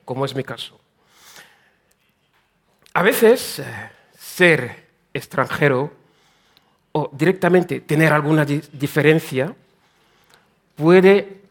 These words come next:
suponer un factor de incomprensión, de desconfianza, de, a veces puede llegar hasta rechazo. A mí aún me sigue pasando con gente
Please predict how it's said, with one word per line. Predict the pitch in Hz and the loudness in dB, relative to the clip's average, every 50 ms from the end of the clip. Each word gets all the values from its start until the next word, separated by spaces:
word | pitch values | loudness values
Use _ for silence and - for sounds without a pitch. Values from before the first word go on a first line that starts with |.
| _ _ _ | _ _ _
suponer | - - - 147 - 143 147 147 151 165 175 180 175 175 - - - _ | -14 -8 -8 -6 -2 0 0 2 4 4 4 4 2 -2 -12 -18 -20 _
un | - 139 | -10 -10
factor | - - 156 139 - - - 147 151 147 | -6 -2 -4 -4 -4 0 0 0 2 2
de | 135 | 0
incomprensión, | 127 127 - 113 127 123 - 127 123 120 - - 143 147 147 139 127 120 107 101 - _ _ _ _ _ _ _ _ _ _ _ | -6 -8 -8 -8 -8 -6 -4 -6 -6 -6 -6 -2 2 4 4 4 4 2 -4 -10 -18 _ _ _ _ _ _ _ _ _ _ _
de | _ - 139 139 | _ -6 -4 -4
desconfianza, | 135 - - 139 123 - - 135 139 143 139 135 139 - - 113 107 _ _ _ _ _ _ _ _ _ _ _ _ _ _ _ _ - _ _ _ _ _ _ _ _ _ _ _ _ _ _ _ _ | -4 -4 -4 -6 -8 -6 -4 0 0 2 2 0 -4 -8 -16 -18 -20 _ _ _ _ _ _ _ _ _ _ _ _ _ _ _ _ -20 _ _ _ _ _ _ _ _ _ _ _ _ _ _ _ _
de, | _ 131 123 139 147 143 139 139 135 135 127 127 127 143 - - - | _ -14 -4 0 2 4 4 4 2 0 -2 -2 -4 -6 -6 -4 -2
a | 139 143 | -2 0
veces | 143 156 170 - 185 165 135 | 0 -2 -2 -2 -4 -6 -4
puede | - 170 170 160 | -2 0 2 2
llegar | 156 170 170 | 2 0 0
hasta | 170 170 151 135 | -2 -4 -6 -6
rechazo. | 120 127 - - - 120 - - - 123 113 _ _ _ _ _ _ _ _ _ _ _ _ _ _ _ _ _ _ _ _ _ _ _ _ _ _ _ _ _ _ _ _ _ _ _ _ _ _ _ _ _ _ - _ _ _ _ _ _ _ - | -6 -8 -10 -8 -8 -8 -8 -10 -16 -20 -20 _ _ _ _ _ _ _ _ _ _ _ _ _ _ _ _ _ _ _ _ _ _ _ _ _ _ _ _ _ _ _ _ _ _ _ _ _ _ _ _ _ _ -20 _ _ _ _ _ _ _ -4
A | - 147 | -2 0
mí | 156 160 160 156 | 2 2 2 4
aún | 151 151 151 151 | 4 2 2 2
me | 151 143 | 0 -2
sigue | - 143 147 | 0 -2 -2
pasando | - 143 135 - 160 147 147 147 147 143 139 127 110 - _ _ _ _ _ _ _ _ _ _ _ _ _ _ _ - | 0 0 -2 0 0 0 2 2 2 2 0 0 -4 -8 _ _ _ _ _ _ _ _ _ _ _ _ _ _ _ -2
con | 160 139 | -2 -2
gente | - - 151 147 143 - 156 143 131 110 107 - _ _ | 0 0 0 0 2 2 2 2 2 2 -4 -12 _ _